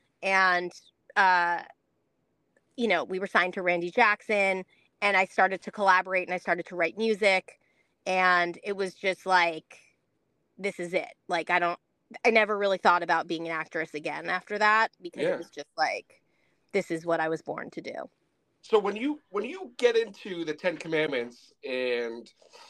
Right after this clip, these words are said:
Speaker 2: you know, Val Kilmer is Moses and, you know, you said Adam Lambert was in it.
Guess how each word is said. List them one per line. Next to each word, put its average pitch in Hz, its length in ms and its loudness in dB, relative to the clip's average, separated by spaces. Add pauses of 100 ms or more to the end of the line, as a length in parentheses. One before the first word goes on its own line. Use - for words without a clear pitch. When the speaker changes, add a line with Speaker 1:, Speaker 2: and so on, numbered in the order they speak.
(840)
Speaker 2:
you 147 120 -8
know, 127 140 -6
Val 143 220 -2
Kilmer 147 420 0
is 123 180 -6
Moses 117 640 -6
and, 113 360 -12
you 127 100 -10
know, 104 100 -6
you 104 120 -12
said 117 280 -8 (240)
Adam 127 280 0
Lambert 117 340 -4
was 110 160 -6
in 117 100 -8
it. 117 120 -10